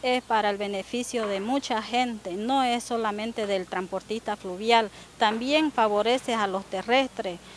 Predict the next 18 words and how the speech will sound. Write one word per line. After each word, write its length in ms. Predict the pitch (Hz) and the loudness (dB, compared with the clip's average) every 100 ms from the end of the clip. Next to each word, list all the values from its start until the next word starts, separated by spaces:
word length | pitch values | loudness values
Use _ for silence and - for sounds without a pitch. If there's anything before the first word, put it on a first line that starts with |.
| - - - 208 | -18 -18 -6 0
a 100 | 202 | 2
los 160 | 196 | 0
comerciantes 1040 | - 208 202 196 - 269 277 269 - 180 170 | 0 0 0 -2 0 2 4 2 -2 -6 -6
y 80 | 220 | -4
no 180 | 220 254 | 2 2
comerciantes 840 | 262 247 202 208 254 262 254 208 | 2 0 -2 -2 2 2 2 -4
también. 520 | 196 196 220 247 220 - - - - - - - - | -4 -4 0 0 0 -4 -8 -8 -12 -16 -18 -18 -2
Hacerles 600 | 214 226 285 285 285 277 | 0 2 4 4 4 2
saber 500 | - 220 220 262 277 269 - - - - | 0 0 4 4 4 0 -10 -18 -12 -4
que 80 | |
estamos 440 | 208 - 262 277 233 | -2 4 4 4 2
agradecidos 800 | 208 196 190 185 - 277 262 202 | 0 2 2 0 0 0 0 0
por 180 | 196 185 | -2 -2
el 160 | 180 | -2
apoyo 560 | 175 - 262 277 208 180 - | -4 4 6 6 2 -6 -8
y 260 | 269 302 320 - 233 - | -2 0 0 -4 -14 -2
seguimos 500 | 202 196 269 277 214 | -2 0 2 2 0
firmes 560 | - 269 302 311 330 | 0 2 4 6 4